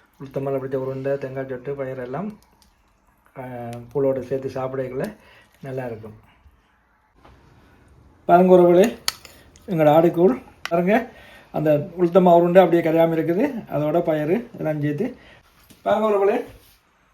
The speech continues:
நாளைக்கு ஆடிப்பிறப்பு. நாங்க இன்றைக்கே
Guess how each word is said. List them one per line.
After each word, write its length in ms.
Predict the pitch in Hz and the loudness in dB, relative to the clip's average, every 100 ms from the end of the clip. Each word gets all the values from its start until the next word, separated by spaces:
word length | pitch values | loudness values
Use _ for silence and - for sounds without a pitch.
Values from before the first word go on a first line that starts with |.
| _ _ _ _ _ _ _ _ _ 160 | _ _ _ _ _ _ _ _ _ -4
நாளைக்கு 260 | 165 180 160 | 0 2 2
ஆடிப்பிறப்பு. 400 | 165 170 165 202 | 2 0 -2 0
நாங்க 160 | 190 165 | -2 -2
இன்றைக்கே 320 | 175 170 | -2 -2